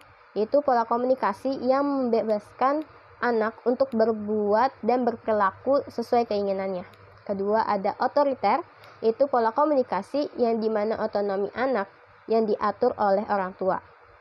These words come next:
Dan yang ketiga adalah demokratis, yaitu pola komunikasi yang ditandai adanya sikap terbuka baik dari orang tua maupun anak.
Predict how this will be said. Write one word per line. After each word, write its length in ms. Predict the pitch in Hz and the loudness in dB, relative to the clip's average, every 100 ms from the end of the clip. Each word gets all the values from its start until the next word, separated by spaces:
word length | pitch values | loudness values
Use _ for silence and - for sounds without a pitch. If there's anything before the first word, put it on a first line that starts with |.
| - - - - | -20 -20 -20 -6
Dan 160 | 220 220 | -2 0
yang 160 | 214 220 | 0 -2
ketiga 400 | 214 220 208 196 | -4 -2 0 2
adalah 240 | 202 196 | 2 2
demokratis, 720 | 196 196 - 175 - 285 349 - - - - - - | 2 0 -2 -8 -2 -2 -2 -10 -20 -20 -20 -16 -2
yaitu 240 | 220 277 | 0 2
pola 280 | 285 254 226 | 2 2 2
komunikasi 640 | 233 226 233 240 240 - 311 | 0 0 -2 -2 -4 0 2
yang 60 | 285 | 2
ditandai 600 | 262 226 220 202 190 262 - | 0 -2 2 2 2 0 0
adanya 400 | 226 202 208 240 | 0 2 0 -2
sikap 400 | - 269 285 - | -4 -2 -2 0
terbuka 560 | 247 220 - 185 196 | -2 -2 0 0 0
baik 320 | 214 202 208 | 0 2 0
dari 240 | 214 196 196 | 2 0 0
orang 240 | 196 190 - | -2 -4 -6
tua 280 | 185 214 | 0 0
maupun 560 | 233 214 180 - 214 262 | 0 -4 -8 -2 -2 -2
anak. 320 | 190 170 170 | -6 -10 -10